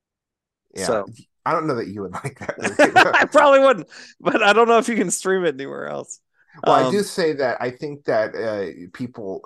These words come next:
Speaker 1: well, I mean, people do whatever they want, but, like, I, don't just get, like, movies you can easily get. Like, really take the last few months to get hard to find stuff. I think what most people would do, you know,
Speaker 2: Yeah.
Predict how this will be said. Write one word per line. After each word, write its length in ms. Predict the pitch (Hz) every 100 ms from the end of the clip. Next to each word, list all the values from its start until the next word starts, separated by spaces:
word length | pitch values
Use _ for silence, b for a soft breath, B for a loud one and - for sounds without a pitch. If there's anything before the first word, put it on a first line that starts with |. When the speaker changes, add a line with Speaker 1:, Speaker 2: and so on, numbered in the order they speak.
| -
Speaker 1:
well, 140 | 107
I 20 | 87
mean, 200 | 98 92
people 240 | 120 98
do 100 | 95
whatever 240 | 90 82
they 80 | 85
want, 180 | 95 92 b b
but, 80 | 143
like, 220 | 127 113 _
I, 100 | 123 - 139
don't 240 | 196 196
just 280 | 165 117 107
get, 220 | 120 -
like, 280 | 104 98 _ _
movies 460 | 131 127 110 107 95
you 60 | 101
can 160 | -
easily 300 | 95 101 107
get. 220 | 87 90 101
Like, 180 | 101 _ _ - _
really 340 | 127 131 139 123
take 320 | 139 117 _
the 260 | 101 95 82
last 380 | 98 95 -
few 200 | - 98
months 380 | 92 95 85 -
to 120 | -
get 300 | 90 98 -
hard 300 | - 104 90
to 80 | 90
find 340 | 90 92 90 92
stuff. 300 | - 67 87
I 60 | 120
think 160 | 135
what 180 | 98 -
most 280 | 101 95 -
people 280 | 87 82 82
would 140 | 80 _
do, 320 | - 78 80 _ _ _ -
you 60 |
know, 100 | 95
Speaker 2:
Yeah. 200 | 160 123